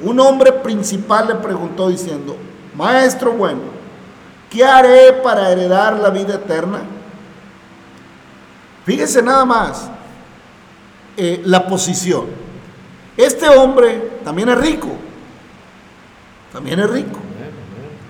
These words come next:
Speaker 1: Pero este le pregunta: "¿Qué haré?",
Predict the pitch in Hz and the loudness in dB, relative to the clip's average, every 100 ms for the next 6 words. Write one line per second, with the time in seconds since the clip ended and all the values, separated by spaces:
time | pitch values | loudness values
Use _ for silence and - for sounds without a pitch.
0 | - - - - - - 220 269 330 - | -20 -20 -20 -20 -20 -6 0 0 0 -2
1 | 320 277 285 240 247 285 285 302 294 - | 2 2 4 2 2 -4 -2 -4 -4 -4
2 | 226 277 254 269 240 - - | 2 4 4 2 0 -4 -10